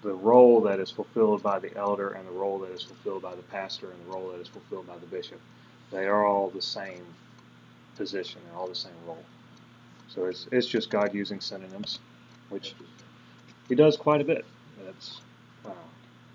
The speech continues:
someone asked in one of the Facebook groups I'm in, uh, "Is there a difference between forgiveness of sin, remissions of sin,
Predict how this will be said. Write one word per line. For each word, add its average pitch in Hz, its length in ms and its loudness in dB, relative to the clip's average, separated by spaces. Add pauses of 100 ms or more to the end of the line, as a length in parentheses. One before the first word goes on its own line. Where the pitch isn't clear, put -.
(1300)
someone 104 380 -4
asked 95 360 -10
in 90 120 -14
one 95 140 -14
of 92 80 -14
the 87 120 -8 (120)
Facebook 98 360 -6
groups 87 280 -10
I'm 87 140 -18
in, - 1400 -14
uh, - 20 0 (500)
"Is 101 160 -4
there 98 140 -2
a 95 40 -4
difference 110 420 -4
between 98 420 -8
forgiveness 110 580 -4
of 107 100 -14
sin, 104 160 -12 (220)
remissions 110 400 -6
of 92 100 -18
sin, - 160 -12